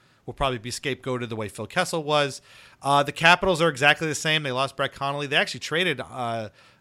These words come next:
um, Andre Burakovsky, so if anything, they might got a, maybe gotten a little bit worse. Um,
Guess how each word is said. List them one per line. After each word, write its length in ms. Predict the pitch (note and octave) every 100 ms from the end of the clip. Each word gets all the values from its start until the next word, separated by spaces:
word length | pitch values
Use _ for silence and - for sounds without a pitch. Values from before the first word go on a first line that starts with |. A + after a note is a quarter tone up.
| -
um, 500 | A2 G#2 G#2 G2+ G2+ _ _
Andre 260 | A2+ C3+ C3+
Burakovsky, 640 | B2+ A#2 C#3+ F#3 - A#2
so 160 | - A2+
if 80 | A2
anything, 300 | F3 B2+ A2
they 80 |
might 180 | C#3 C#3
got 140 | C3+ A#2+
a, 100 | A2
maybe 300 | A2 A#2+ A#2+
gotten 320 | G2+ B2 A#2+ A2
a 20 |
little 160 | B2+
bit 140 | G#2 F2
worse. 420 | C#3 D3+ A#2 - - - _
Um, 600 | - G#2+ G#2+ G#2 G2+ G2+